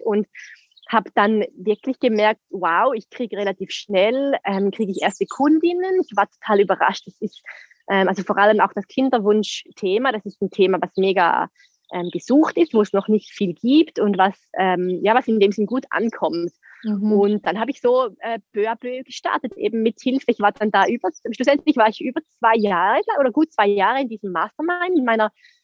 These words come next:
Speaker 1: mit me-, meiner Freundin und Coach in dem Sinn. Und, und genau, und würde wirklich sagen, das ist dank dem, also dass ich eigentlich in dem Sinn von Anfang an hatte ich Unterstützung, ähm, dass ich wirklich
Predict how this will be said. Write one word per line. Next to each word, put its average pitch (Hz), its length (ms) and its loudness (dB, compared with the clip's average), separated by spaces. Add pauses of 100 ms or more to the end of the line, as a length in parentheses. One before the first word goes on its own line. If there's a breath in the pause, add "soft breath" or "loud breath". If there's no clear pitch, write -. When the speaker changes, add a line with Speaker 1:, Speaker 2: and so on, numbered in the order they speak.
(120)
Speaker 1:
mit 220 120 -6
me-, 196 160 -2
meiner 196 200 -2
Freundin 269 380 2
und 233 160 0
Coach 254 460 -2
in 330 80 -2
dem 277 280 0
Sinn. 285 340 -6
Und, 214 420 -6 (720)
und - 160 -6
genau, 233 200 2
und 208 100 -2
würde 196 180 -2
wirklich 208 220 -8
sagen, 240 260 0
das 226 120 -8
ist 214 160 -14
dank 196 300 -6
dem, 220 240 -2
also 262 180 -10
dass - 160 -8
ich - 140 -8
eigentlich 233 340 0
in 214 100 0
dem 214 160 6
Sinn 208 200 -6
von 208 160 -2
Anfang 220 400 -2
an 226 200 -2
hatte 220 120 -6 (120)
ich - 140 -18
Unterstützung, 226 720 0 (760 loud breath)
ähm, 226 300 6
dass 226 200 2
ich 190 160 -4
wirklich 214 380 2